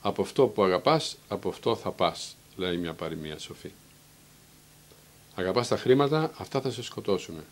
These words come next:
Αγαπάς το κρασί, αυτό θα σε σκοτώσει. Το τσιγάρο, αυτό θα σε σκοτώσει. Και λοιπά, και λοιπά, και λοιπά. Το χρήμα όμως είναι μεγάλος πειρασμός, διότι οι κοινωνίες οι σημερινές το έχουν κάνει τόσο απαραίτητο για τη ζωή,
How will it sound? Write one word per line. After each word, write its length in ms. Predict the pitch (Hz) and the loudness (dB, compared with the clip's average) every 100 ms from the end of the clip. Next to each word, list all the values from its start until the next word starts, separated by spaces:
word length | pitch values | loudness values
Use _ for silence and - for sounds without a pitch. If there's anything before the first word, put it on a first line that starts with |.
| - - - | -20 -20 -10
Αγαπάς 380 | 95 92 113 113 | -4 0 0 -2
το 80 | - | -2
κρασί, 460 | 95 87 147 147 147 - | -2 0 0 -2 -4 -16
αυτό 260 | - - 101 | -12 -6 -4
θα 120 | 101 | -6
σε 60 | |
σκοτώσει. 500 | 98 - 87 85 - - - - - - | -8 -10 -6 -6 -6 -14 -20 -20 -20 -16
Το 60 | 95 | -8
τσιγάρο, 540 | - 90 127 139 165 - - | -2 4 6 6 2 -10 -16
αυτό 160 | - | -8
θα 100 | 87 | -6
σε 60 | 80 | -6
σκοτώσει. 420 | - 87 80 - - | -8 -8 -8 -8 -4
Και 80 | |
λοιπά, 260 | 95 - 107 | -4 -2 -2
και 140 | - | -2
λοιπά, 260 | 87 - 92 | -6 -4 -4
και 140 | - | -4
λοιπά. 260 | 85 82 78 - - - - - - - - - - | -10 -10 -14 -16 -20 -20 -20 -20 -20 -20 -20 -20 -16
Το 100 | - | -4
χρήμα 260 | 123 135 120 | 2 6 6
όμως 240 | 131 123 | 6 4
είναι 300 | 131 127 110 - - - | 4 4 2 -2 -20 -8
μεγάλος 320 | 95 117 101 | 0 2 2
πειρασμός, 560 | - 95 85 95 120 - - - - - - - - - - - - - - - | 0 -2 0 -2 -4 -8 -20 -20 -20 -20 -20 -20 -20 -20 -20 -20 -20 -20 -20 -2
διότι 180 | 110 104 | 0 2
οι 40 | |
κοινωνίες 540 | 101 101 117 120 101 - | 2 4 6 6 4 -2
οι 60 | |
σημερινές 520 | - 98 95 104 104 | -2 2 4 4 2
το 80 | - | 0
έχουν 260 | 107 104 98 | -2 0 2
κάνει 240 | 107 95 | 2 2
τόσο 240 | 92 123 120 | 0 0 0
απαραίτητο 480 | 98 92 85 - | 2 2 0 -2
για 160 | 87 82 | -4 -4
τη 80 | 82 | -4
ζωή, 300 | 85 101 | -2 -2